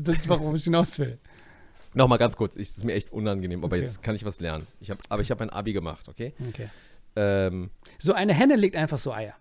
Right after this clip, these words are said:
Speaker 1: So.
Speaker 2: Einfach so
Speaker 1: Die
Speaker 2: liegt
Speaker 1: kommen,
Speaker 2: die
Speaker 1: die
Speaker 2: Eier?
Speaker 1: kommen einfach so Eier, die kommen raus. Pam, pam, pam,
Speaker 2: So wie
Speaker 1: pam,
Speaker 2: Kacken
Speaker 1: pam.
Speaker 2: oder was?
Speaker 1: Ja, einfach so.
Speaker 2: Bam, bam, bam, pom,
Speaker 1: Ja,
Speaker 2: pom,
Speaker 1: genau.
Speaker 2: pom.
Speaker 1: Und wenn ein Hahn vorher Sex macht, dann kann es sein, dass diese ein, eins von diesen Dingern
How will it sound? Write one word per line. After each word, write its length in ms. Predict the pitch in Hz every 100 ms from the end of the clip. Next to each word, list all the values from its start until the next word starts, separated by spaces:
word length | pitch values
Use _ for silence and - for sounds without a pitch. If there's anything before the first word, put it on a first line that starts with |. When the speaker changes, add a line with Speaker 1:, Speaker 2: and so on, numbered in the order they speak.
| -
Speaker 1:
So. 240 | 135 113 _ -
Speaker 2:
Einfach 240 | 175 208 190
so 120 | 196
Speaker 1:
Die 60 | 165
Speaker 2:
liegt 40 |
Speaker 1:
kommen, 80 | 196
Speaker 2:
die 40 | 165
Speaker 1:
die 60 |
Speaker 2:
Eier? 60 | 196
Speaker 1:
kommen 140 | 226
einfach 200 | 214 214
so 120 | 220 214
Eier, 140 | 165
die 80 | 151
kommen 180 | 190 196
raus. 180 | 180 -
Pam, 160 | 175
pam, 160 | 175 175
pam, 100 | 160
Speaker 2:
So 40 | 156
wie 40 |
Speaker 1:
pam, 80 | 151
Speaker 2:
Kacken 260 | 156 143 127
Speaker 1:
pam. 40 |
Speaker 2:
oder 180 | 101 90
was? 220 | 87 -
Speaker 1:
Ja, 260 | 185 156 120 -
einfach 220 | 180 185
so. 100 | 160
Speaker 2:
Bam, 140 | 165 143
bam, 160 | 135
bam, 240 | 120 120 95
pom, 160 | - 139
Speaker 1:
Ja, 140 | 156
Speaker 2:
pom, 100 | 139
Speaker 1:
genau. 160 | 127 98
Speaker 2:
pom. 60 | - - -
Speaker 1:
Und 220 | - 185 185
wenn 140 | 208
ein 200 | 202 180
Hahn 180 | 226 254
vorher 420 | - 226 214 196
Sex 240 | 208 233 -
macht, 180 | 208 180
dann 80 | 170
kann 140 | 180
es 100 | 180
sein, 200 | 160 156
dass 140 | 160
diese 300 | - 147 - -
ein, 320 | 151 175 175
eins 360 | - 160 185
von 140 | 147 160
diesen 200 | 156 151
Dingern 840 | 143 151 147 147 - - 160 165